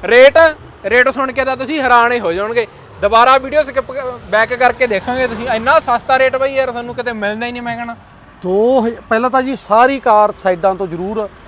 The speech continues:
Speaker 1: ਦਿਖਾ
Speaker 2: ਦੂਰ ਹੋ
Speaker 1: ਦਿਓ,
Speaker 2: ਕੇ ਨਾ
Speaker 1: ਦਿਖਾ ਦਿਓ।
Speaker 2: ਕੈਮਰਾ ਥੋੜ੍ਹਾ ਜਿਹਾ ਦੂਰ ਕਰਕੇ ਜ਼ਰੂਰ ਦਿਖਾਓ।
Speaker 1: ਹਾਂਜੀ।
Speaker 2: ਕਿਉਂਕਿ ਜਦੋਂ, ਅ, ਸਾਨੂੰ ਨਾ ਪਹਿਲਾਂ ਵੀ ਕਈ ਵਾਰ ਵੀਰ ਹੋਰਾਂ ਦੇ ਫੋਨ ਆਉਂਦੇ ਨੇ
Speaker 1: ਹੂੰ।
Speaker 2: ਵੀ ਕਾਰ ਨਾ ਨੇੜੇ ਨੇੜੇ ਕੱਲਾ ਕੱਲਾ ਪੀਸ ਦਿਖ ਜਾਂਦਾ ਹੈ,
Speaker 1: ਬਿਲਕੁਲ
Speaker 2: but
Speaker 1: ਜੀ।
Speaker 2: ਦੂਰੋਂ ਲੁੱਕ ਨਹੀਂ ਦਿਖਦੀ ਵੀ ਕਿਵੇਂ ਲੱਗਦੀ ਹੈ, ਹਨਾ?
Speaker 1: ਠੀਕ ਆ।
Speaker 2: ਸੋ
Speaker 1: ਬਾਈ
Speaker 2: ਕਾਰ ਦਾ
Speaker 1: ਕਿਹੜਾ
Speaker 2: ਖੜਾਵਾ ਬਹੁਤ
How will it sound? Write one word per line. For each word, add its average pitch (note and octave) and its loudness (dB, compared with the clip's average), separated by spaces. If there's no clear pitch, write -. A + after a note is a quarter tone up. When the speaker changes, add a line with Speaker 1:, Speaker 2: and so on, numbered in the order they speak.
Speaker 1:
ਦਿਖਾ E3+ 0
Speaker 2:
ਦੂਰ B3 2
ਹੋ A#3 0
Speaker 1:
ਦਿਓ, A3+ 2
Speaker 2:
ਕੇ A#3 -2
ਨਾ F3+ 2
Speaker 1:
ਦਿਖਾ D3+ -2
ਦਿਓ। A#3 0
Speaker 2:
ਕੈਮਰਾ A3+ 2
ਥੋੜ੍ਹਾ A3+ -2
ਜਿਹਾ C4+ 2
ਦੂਰ A3 -6
ਕਰਕੇ A3 -2
ਜ਼ਰੂਰ G3+ -6
ਦਿਖਾਓ। A3+ 0
Speaker 1:
ਹਾਂਜੀ। F3 -4
Speaker 2:
ਕਿਉਂਕਿ B3+ -2
ਜਦੋਂ, B3+ -2
ਅ, A#3 -2
ਸਾਨੂੰ A3+ -2
ਨਾ D4 -6
ਪਹਿਲਾਂ C4+ -2
ਵੀ C#4 -8
ਕਈ C#4 -2
ਵਾਰ B3+ 2
ਵੀਰ G#3+ -8
ਹੋਰਾਂ B3 2
ਦੇ A#3+ 0
ਫੋਨ A3 -2
ਆਉਂਦੇ G#3+ -2
ਨੇ A3+ -4
Speaker 1:
ਹੂੰ। G#3 -10
Speaker 2:
ਵੀ A#3 -4
ਕਾਰ B3 4
ਨਾ D4+ -2
ਨੇੜੇ C4 2
ਨੇੜੇ C4 0
ਕੱਲਾ C4 0
ਕੱਲਾ C4+ 0
ਪੀਸ C4+ -4
ਦਿਖ G#3+ -4
ਜਾਂਦਾ C4+ 0
ਹੈ, A#3+ -6
Speaker 1:
ਬਿਲਕੁਲ A#3+ 2
Speaker 2:
but A3 2
Speaker 1:
ਜੀ। - -4
Speaker 2:
ਦੂਰੋਂ D4+ 2
ਲੁੱਕ D#4 0
ਨਹੀਂ D#4+ -2
ਦਿਖਦੀ B3 -2
ਵੀ D4 -4
ਕਿਵੇਂ B3 -2
ਲੱਗਦੀ E3+ 0
ਹੈ, E3+ 2
ਹਨਾ? C4+ -2
Speaker 1:
ਠੀਕ F3 -6
ਆ। D3 -4
Speaker 2:
ਸੋ - 6
Speaker 1:
ਬਾਈ A3+ 6
Speaker 2:
ਕਾਰ C#4 6
ਦਾ C4+ 6
Speaker 1:
ਕਿਹੜਾ C#4 6
Speaker 2:
ਖੜਾਵਾ C#4 6
ਬਹੁਤ A#3+ 4